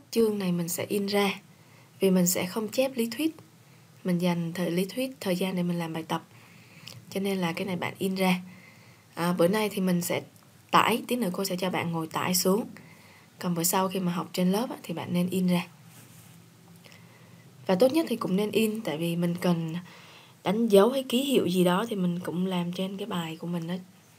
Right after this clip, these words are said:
dễ hơn là trên máy. Table Z, student T square. So you should print too.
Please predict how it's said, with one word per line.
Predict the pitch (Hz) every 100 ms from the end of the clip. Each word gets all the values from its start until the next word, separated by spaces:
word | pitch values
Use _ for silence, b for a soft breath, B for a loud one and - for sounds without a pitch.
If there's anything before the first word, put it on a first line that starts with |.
| B B - -
dễ | - 180
hơn | 202 185 175
là | 170
trên | 185 180
máy. | 175 165 190 - - - - - - - - - - - - - - B B B B B - -
Table | 247 233 190
Z, | 180 220 262
student | 320 - - 233 202 190 190
T | - 226 214
square. | - - - 220 185 180 233 B B B B B B -
So | 214
you | 214 208
should | - 233 -
print | 202 208 196 -
too. | 214 208